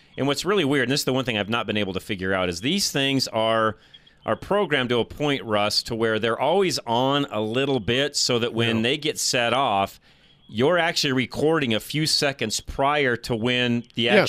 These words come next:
Speaker 1: actual light went on. How they do all of that, I'm
Speaker 2: Yeah.
Speaker 1: not a computer programmer,
Speaker 2: Yeah.
Speaker 1: so I don't know exactly, but they're able to pick up even a few seconds prior to that thing even coming on.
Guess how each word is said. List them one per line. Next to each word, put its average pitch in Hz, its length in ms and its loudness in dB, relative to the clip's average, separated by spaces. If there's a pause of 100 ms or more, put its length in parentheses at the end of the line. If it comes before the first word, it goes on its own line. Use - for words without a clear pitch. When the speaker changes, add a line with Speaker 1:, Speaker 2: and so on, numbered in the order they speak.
Speaker 1:
actual 110 160 2
light 113 300 0
went 107 180 0
on. 107 140 0
How 123 240 0
they 156 120 0
do 135 160 0
all 147 160 4
of 135 60 -2
that, 139 220 -2
I'm 135 160 0
Speaker 2:
Yeah. - 0 -
Speaker 1:
not 135 180 2
a 117 40 0 (120)
computer 127 340 -2
programmer, 127 520 0
Speaker 2:
Yeah. 120 60 -2
Speaker 1:
so 110 280 0 (240)
I 117 100 -2
don't 127 200 0
know 123 140 2
exactly, 120 500 -2
but 104 160 -2
they're 139 160 2
able 151 220 0
to 117 80 -2
pick - 300 -4
up 127 220 -2
even 113 340 -2 (380)
a 107 80 -2
few 135 240 -2
seconds 117 460 -2
prior 123 400 -2
to 104 80 -2
that 107 200 0
thing 110 180 -2
even 98 200 -2
coming 98 300 -2
on. 95 200 0